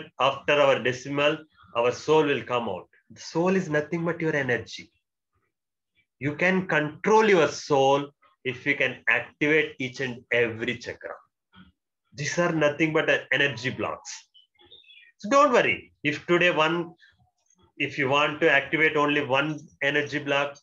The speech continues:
so practice it, practice it, practice it. It takes a lot of time. Over a practice only you'll get the progress. Remember, always remember this principle. One to the power of three sixty-five is always one.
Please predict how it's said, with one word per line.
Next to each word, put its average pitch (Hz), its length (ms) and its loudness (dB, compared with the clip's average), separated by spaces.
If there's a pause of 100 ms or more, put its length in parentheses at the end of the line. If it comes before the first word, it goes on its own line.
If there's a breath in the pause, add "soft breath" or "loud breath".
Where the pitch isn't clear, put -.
so - 240 -20
practice 147 600 -2
it, 113 160 -18
practice 131 480 -4
it, 117 140 -12
practice 127 500 -2
it. 101 120 -14 (280 soft breath)
It 147 160 -8
takes 226 320 0
a 202 40 4
lot 180 380 4
of - 180 -2
time. 110 240 -2
Over 160 200 0
a 190 120 -2
practice 180 720 0
only 190 220 2
you'll 151 140 -2
get 135 200 -2
the 139 100 0
progress. 107 480 -6
Remember, 123 400 -4 (680 soft breath)
always 147 440 0
remember 180 460 2
this 165 200 -4
principle. 127 560 -12 (380 soft breath)
One 160 440 0
to 202 100 4
the 190 100 4
power 165 320 2
of 165 240 0
three 170 240 0
sixty-five 160 640 -2
is 143 140 0
always 143 760 2
one. 123 260 -2